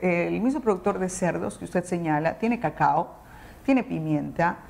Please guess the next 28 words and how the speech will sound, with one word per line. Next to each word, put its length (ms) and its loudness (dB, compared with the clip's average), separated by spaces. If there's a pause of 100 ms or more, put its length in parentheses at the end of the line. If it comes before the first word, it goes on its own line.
(320)
tiene 220 8
algo 180 4
de 120 2
naranja. 680 4 (200)
Eh, 200 4
¿y 100 4
qué, 260 2
qué 160 0
pasa 260 4
en 100 2
esos 280 0
casos? 360 0
¿En 80 -2
el 60 2
permiso 320 2
de 60 0
cuenta 260 4
propia 280 4
tiene 220 2
que 440 0
determinar 1000 4
todos 400 6
los 140 0
productos 580 0
que, 460 4
que 240 6
él 120 0
posee? 500 0